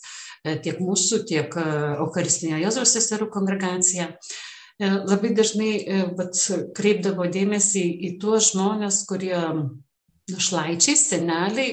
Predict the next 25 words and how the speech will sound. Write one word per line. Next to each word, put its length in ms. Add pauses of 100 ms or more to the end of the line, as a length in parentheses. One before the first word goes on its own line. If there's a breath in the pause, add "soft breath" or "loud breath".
(100)
arba 320
kažkaip 540
kitaip 420
reikalingi 840 (560 loud breath)
tokio 640
jautrumo, 800
paramos 600 (400)
ir 180
panašiai. 480
Tai 80
aš 120
manau, 240
kad 180
čia 160 (680 loud breath)
galbūt, 420
vat, 180
jo 140
atsakas 580
ir 140
buvo 260
į 140
tą 100
kančią 400
ar 80
ligą, 300